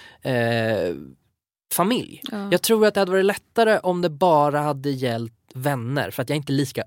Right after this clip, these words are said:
Speaker 1: orolig för vänner. Så att jag hade lättare kunnat göra ett undantag med
Speaker 2: Mm.
Speaker 1: vänner. Att
Speaker 2: Mm.
Speaker 1: lite så här, jag hade nog kunnat så här, "Äh, men kom över då. Vi håller oss ifrån varandra."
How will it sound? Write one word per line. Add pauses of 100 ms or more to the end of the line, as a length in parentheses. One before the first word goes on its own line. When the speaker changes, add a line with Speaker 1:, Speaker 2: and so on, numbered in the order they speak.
(100)
Speaker 1:
orolig
för
vänner. (140)
Så
att
jag
hade
lättare
kunnat
göra
ett
undantag
med
Speaker 2:
Mm.
Speaker 1:
vänner.
Att
Speaker 2:
Mm.
Speaker 1:
lite
så
här, (220)
jag
hade
nog
kunnat (400)
så
här, (120)
"Äh, (220)
men
kom
över
då. (240)
Vi
håller
oss
ifrån
varandra."